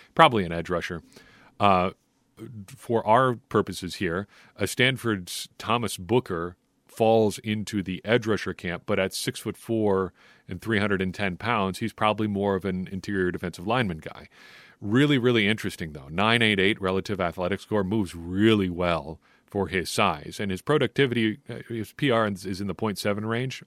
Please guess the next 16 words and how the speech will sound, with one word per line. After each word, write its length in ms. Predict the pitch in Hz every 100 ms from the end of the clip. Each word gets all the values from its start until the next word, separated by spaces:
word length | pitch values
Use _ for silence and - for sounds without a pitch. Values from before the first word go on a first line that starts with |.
| _
more 240 | 117 127 135
in 120 | 113
line 320 | 98 101 117
with 120 | 101
an, 100 | 95
uh, 100 | 92 90
interior 420 | 95 - 101 98
defensive 380 | 87 87 82 82
lineman. 440 | 87 98 104 104 - - - - -
It, 180 | 135 135 -
it 140 | 117
gets 200 | 151 135
harder 460 | - 123 123 113 95
to, 540 | - 110 95 92 90
to 180 | - -
really 520 | 92 98 95 90 87